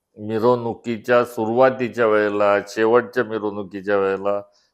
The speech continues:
अग्रभागी शिवगर्जना पथक असतं आणि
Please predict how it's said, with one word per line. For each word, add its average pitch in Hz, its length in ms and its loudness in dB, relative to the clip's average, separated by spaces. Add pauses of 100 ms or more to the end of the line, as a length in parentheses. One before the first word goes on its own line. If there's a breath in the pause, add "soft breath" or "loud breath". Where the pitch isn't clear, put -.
अग्रभागी 107 760 0
शिवगर्जना 101 760 -4
पथक 92 380 -10
असतं 95 360 -12 (400)
आणि 190 260 -8